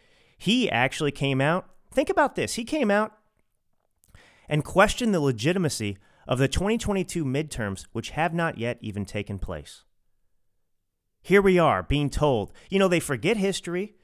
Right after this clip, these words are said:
ignore the fact that twenty sixteen, the Democrats and Hillary Clinton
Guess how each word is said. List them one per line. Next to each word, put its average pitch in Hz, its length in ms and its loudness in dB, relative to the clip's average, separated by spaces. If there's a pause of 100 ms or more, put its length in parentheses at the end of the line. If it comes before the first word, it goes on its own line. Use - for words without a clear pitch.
(120)
ignore 156 420 2
the 208 80 -2
fact 175 360 -2
that - 100 -8
twenty 160 240 -4
sixteen, 160 500 -6
the 113 80 -2
Democrats 139 760 -4 (160)
and 101 120 -6
Hillary 160 260 0
Clinton 139 440 -8